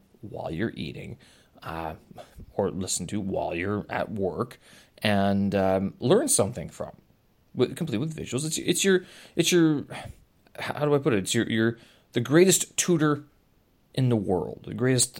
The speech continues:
um, demonstration in the world. Kinda like how Wikipedia has almost all but replaced the need for you to take something like a history class or even a philosophy class.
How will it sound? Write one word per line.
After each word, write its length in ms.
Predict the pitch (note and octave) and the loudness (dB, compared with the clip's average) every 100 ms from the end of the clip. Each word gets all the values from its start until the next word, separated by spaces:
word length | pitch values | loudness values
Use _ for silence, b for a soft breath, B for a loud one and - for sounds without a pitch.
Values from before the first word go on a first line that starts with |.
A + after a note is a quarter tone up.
| - | -6
um, 360 | F#2 F2+ F2+ - _ _ _ _ | -4 -4 -6 -10 _ _ _ _
demonstration 720 | C#3+ C#3 B2+ C3 A2+ - - - _ _ _ | 0 2 2 4 2 2 -6 -14 _ _ _
in 80 | A#2 | -4
the 80 | G2+ | -2
world. 160 | E2 | 2
Kinda 160 | F#3+ G3 | 4 6
like 160 | E3 - B B | 4 -2 B B
how 180 | E3 C3 | 8 8
Wikipedia 800 | C#3+ D#3+ C3+ - E3 C3 G2+ G2 B B | 8 4 0 2 4 8 6 4 B B
has 200 | - A#2 - _ _ _ _ _ - | -2 -2 -2 _ _ _ _ _ 4
almost 340 | D3 C#3+ C3+ | 4 4 -2
all 340 | - C3 E3+ A3+ | -2 2 6 6
but 280 | F3 - - | 6 2 0
replaced 600 | B2+ - C#3 C#3 - B2 | -2 0 2 2 0 0
the 80 | |
need 500 | A#2 B2+ A#2+ G#2 G2 B B B | 2 4 4 2 -2 B B B
for 200 | - - | -8 0
you 160 | B2+ A#2+ | 2 2
to 100 | A2 | 0
take 420 | - C3 A2+ G#2 | 0 2 2 2
something 360 | - A#2+ A#2 A#2 | 0 0 0 0
like 160 | G2+ | 0
a 60 | G2 | -2
history 460 | - B2+ - B2 G#2+ | -2 -2 -2 -4 -4
class 640 | - A2+ G#2 G2+ G2 - | -4 -2 0 -2 -2 -4
or 120 | F#2 | -4
even 160 | F#2 F2 | -4 -6
a 60 | |
philosophy 760 | C#2+ - E2 F2 G#2 - A#2+ A2 | -8 -12 -8 -2 0 -2 -4 -6
class. 440 | - A2 G2 G2 | -4 -4 -2 -2